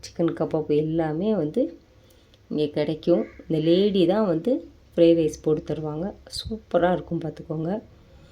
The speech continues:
நாங்க வந்து இங்க தான் வாங்கியே சாப்பிட்றது. உங்களுக்கும் கண்டிப்பா பிடிச்சிருக்கும். நீங்களும் கண்டிப்பா ஒசூர்ல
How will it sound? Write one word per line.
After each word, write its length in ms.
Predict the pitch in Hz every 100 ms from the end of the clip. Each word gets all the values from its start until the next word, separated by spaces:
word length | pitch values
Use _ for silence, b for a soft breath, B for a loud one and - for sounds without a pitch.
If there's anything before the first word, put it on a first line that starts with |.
| b b -
நாங்க 240 | 160 160 151
வந்து 200 | 170 202
இங்க 200 | 175 151
தான் 180 | 180 175
வாங்கியே 360 | 165 147 165
சாப்பிட்றது. 640 | 170 151 151 156 135 139 - -
உங்களுக்கும் 520 | 160 175 220 226 214
கண்டிப்பா 440 | 160 156 156 - 165
பிடிச்சிருக்கும். 760 | - 147 147 160 151 - 185 226 B B B -
நீங்களும் 400 | 175 180 196 202
கண்டிப்பா 420 | 175 160 165 180
ஒசூர்ல 520 | 151 143 - 180 165